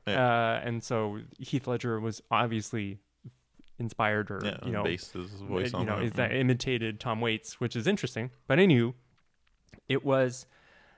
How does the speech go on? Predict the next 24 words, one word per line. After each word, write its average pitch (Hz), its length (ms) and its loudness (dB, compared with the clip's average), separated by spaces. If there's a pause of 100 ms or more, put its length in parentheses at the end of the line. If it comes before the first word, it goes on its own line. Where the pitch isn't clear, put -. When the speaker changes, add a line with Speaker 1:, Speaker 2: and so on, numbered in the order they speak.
(180)
Speaker 2:
this 143 220 0
idea 143 320 4
that, 135 260 2
you 143 60 2
know, 135 120 2
this 127 140 2
Joker 139 420 2
became 123 480 -2
such, - 560 -4 (160)
uh, 113 800 0
an 127 140 -2
important, 123 680 -2
iconic 120 520 -4 (580)
figure 113 640 0 (320)
in 123 220 -2
the 117 80 -2
Batman 113 640 -2
mythology 113 640 0
Speaker 1:
Mm-hmm. 123 120 -2
Speaker 2:
and 107 260 -4
the 113 140 -2
arch 113 220 -2
nemesis 117 600 -4
of, 110 300 -8